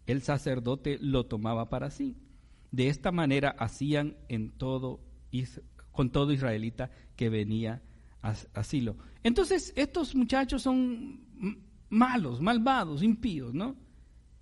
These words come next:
Pero ¿qué, qué tiene de malo lo que están haciendo ellos aquí? Quiero que, si usted tiene ahí una pluma, que subraye una palabra clave en el versículo trece.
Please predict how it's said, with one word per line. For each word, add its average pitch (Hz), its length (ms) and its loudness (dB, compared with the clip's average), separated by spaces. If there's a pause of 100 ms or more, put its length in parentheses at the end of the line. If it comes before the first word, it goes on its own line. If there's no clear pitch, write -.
(360)
Pero 175 200 0
¿qué, 226 140 -6
qué 285 100 -2
tiene 285 220 2
de 247 100 4
malo 226 200 4
lo 185 100 0
que 185 80 -10
están 185 200 -6
haciendo 165 340 -6
ellos 156 180 -4
aquí? 190 300 -6 (1160)
Quiero 277 320 2
que, 180 460 -4
si - 160 -2
usted 240 240 -2
tiene 220 240 0
ahí 196 360 -2
una 180 260 -2
pluma, 180 420 -2
que 190 160 2
subraye 170 720 2
una 175 260 0
palabra 147 460 0
clave 143 680 0
en 131 180 2
el 117 100 0
versículo 113 560 -4
trece. - 400 -12